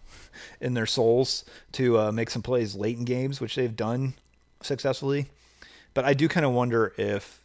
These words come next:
you know, being able to move the chains running the ball in the third quarter, where they're kinda trying to shorten the game a little bit after getting leads, things like that.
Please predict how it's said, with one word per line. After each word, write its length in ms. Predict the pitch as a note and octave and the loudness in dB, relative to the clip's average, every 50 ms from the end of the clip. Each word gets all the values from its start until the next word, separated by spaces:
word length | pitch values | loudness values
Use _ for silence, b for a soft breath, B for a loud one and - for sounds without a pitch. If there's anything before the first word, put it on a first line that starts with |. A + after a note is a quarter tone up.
| _ - | _ -10
you 60 | - A#2+ | -6 -6
know, 100 | A#2 G#2 | -4 -4
being 200 | G#2+ A2 B2 C3 | -2 -2 -2 -2
able 220 | C3 B2+ B2 A2+ | -2 -2 -2 -2
to 560 | A2+ A2 G#2 G#2 G2+ G2+ G2 G2 G2 F#2+ F#2+ _ _ b b b b b b b b b b b | -2 -2 -2 0 0 0 0 -2 -2 -4 -6 _ _ b b b b b b b b b b b
move 300 | - A#2 D3 F#3 G#3 F3 | 2 4 4 4 6 4
the 80 | F#3 C#3 | 4 4
chains 500 | - - - B2 A#2 A#2 A2+ G#2+ G2 F#2+ | 4 0 0 0 0 0 -2 -4 -6 -8
running 420 | F2+ F#2 G2 G2 G2+ G#2+ G#2+ G#2 | -6 -4 -4 -4 -2 -4 -4 -4
the 80 | G2 G2+ | -6 -6
ball 640 | G2 G2+ F#2+ F#2 F2+ F2+ F2 F2 F2+ F#2 - - _ _ - | -2 -2 0 0 0 0 -2 -2 -4 -6 -8 -10 _ _ -8
in 100 | - A2+ | -6 -6
the 80 | A2 G2+ | -6 -4
third 240 | - A#2+ G#2+ G2 G2 | -2 -4 -4 -4 -6
quarter, 400 | - - G2+ G2 F#2+ F#2 F#2 F2+ | -6 -6 -6 -4 -4 -4 -6 -6
where 160 | F2+ F#2+ F#2 | -6 -6 -6
they're 140 | G2+ G2+ G2 | -6 -8 -8
kinda 300 | - - - A2 A2+ A#2+ | -8 -10 -8 -6 -6 -6
trying 420 | - - A#2 A2+ A2+ A2+ A2 G#2 | -4 -4 -4 -2 -2 -4 -4 -6
to 560 | - - - G#2+ G2+ G2+ G2 G2 F#2+ F#2+ F#2+ - - | -8 -8 -8 -6 -6 -4 -4 -4 -6 -6 -8 -10 -10
shorten 380 | - - - B2+ B2+ - B2+ | -8 -6 -4 -2 -4 -4 -4
the 40 | A#2 | -6
game 240 | G#2+ A2 A2 A2+ A2 | -4 -4 -4 -4 -4
a 40 | A2 | -4
little 180 | G#2 G#2 G#2+ | -4 -4 -4
bit 120 | G#2 A2 G#2+ | -4 -2 -4
after 200 | G#2 G2+ - G2+ | -4 -6 -6 -8
getting 260 | G#2 G#2 F#2+ G2 G2 | -8 -8 -8 -8 -8
leads, 520 | F#2+ G2 G2 G2 G2+ F#2+ G2 - - - b b b b b b b b b | -8 -8 -8 -8 -8 -8 -10 -12 -12 -12 b b b b b b b b b
things 200 | - A2 G2+ F#2+ | -8 -8 -6 -4
like 140 | A2 G2 - | -6 -6 -4
that. 380 | G#2+ G2 F#2+ F#2+ F#2+ - - | -4 -4 -2 -4 -4 -6 -10